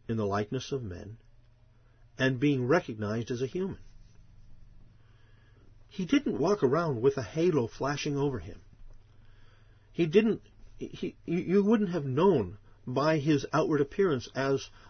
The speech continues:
Isaiah fifty-three tells us. There was nothing in his appearance that would have, uh, drawn people to him necessarily. He wasn't, uh, just, uh, s-, some person that stood out from all the rest. No.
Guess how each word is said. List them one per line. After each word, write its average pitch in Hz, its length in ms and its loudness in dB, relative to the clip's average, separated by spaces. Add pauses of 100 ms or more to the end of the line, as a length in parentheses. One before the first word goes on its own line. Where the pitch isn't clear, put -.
(100)
Isaiah 139 240 2
fifty-three 147 360 -4
tells 175 320 -2
us. 127 120 -4
There 147 100 2
was 139 160 0
nothing 156 440 -2 (360)
in 156 140 0
his 147 240 -2
appearance 196 500 0
that - 160 -2
would 151 180 0
have, 147 280 -4 (400)
uh, 131 180 4
drawn 139 400 4
people 139 300 0
to 123 180 -2
him 113 280 -2
necessarily. 135 640 -2
He 143 140 -2
wasn't, 139 380 2 (480)
uh, - 100 -6
just, 139 340 -4 (120)
uh, 123 360 0
s-, - 260 -14
some 165 560 -2 (440)
person 160 380 2
that 123 120 -2
stood 156 220 2
out 147 180 2
from 139 180 0
all 151 180 2
the 165 80 -2
rest. 202 520 -6 (1600)
No. 104 340 -8